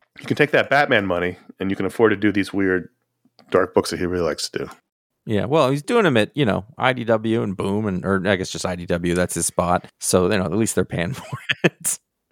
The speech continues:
Speaker 1: Was Barnstormers I D W, or was that
Speaker 2: Dark Horse.
Speaker 1: Comixology
Speaker 2: It
Speaker 1: originally?
Speaker 2: was Comixology and then Dark Horse.
Speaker 1: Yeah, that's right.
Speaker 2: He's working his angles is what he's doing.
Speaker 1: Might as well.
Speaker 2: Yeah, oh yeah, totally should. I Hate Fairyland,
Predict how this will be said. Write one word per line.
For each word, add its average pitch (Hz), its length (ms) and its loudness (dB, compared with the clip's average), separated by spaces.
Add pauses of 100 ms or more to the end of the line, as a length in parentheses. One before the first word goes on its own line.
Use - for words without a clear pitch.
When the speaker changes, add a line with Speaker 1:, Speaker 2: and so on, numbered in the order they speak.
Speaker 1:
Was 127 200 2
Barnstormers 190 480 2
I 240 80 2
D 220 60 2
W, 226 280 -2
or - 40 0
was 131 140 0
that 123 260 4 (440)
Speaker 2:
Dark 135 180 4
Horse. - 340 -2 (140)
Speaker 1:
Comixology 135 600 4
Speaker 2:
It 107 40 4
Speaker 1:
originally? 107 340 4
Speaker 2:
was - 80 0
Comixology 92 560 2
and 87 80 0
then 85 100 -2
Dark 78 220 -4
Horse. - 340 -12 (200)
Speaker 1:
Yeah, 73 180 -4
that's 76 180 -8
right. - 80 -14 (220)
Speaker 2:
He's 165 180 -2
working 123 240 0
his 82 100 -4
angles 95 380 0
is 78 100 -8
what 85 120 -4
he's 76 120 -10
doing. 113 300 2 (240)
Speaker 1:
Might 92 120 -2
as 90 100 -2
well. 113 260 0 (200)
Speaker 2:
Yeah, 92 140 -4 (140)
oh 82 140 0
yeah, - 200 -10
totally - 260 2
should. - 280 0 (460)
I 165 300 0
Hate 160 420 -2
Fairyland, 110 880 0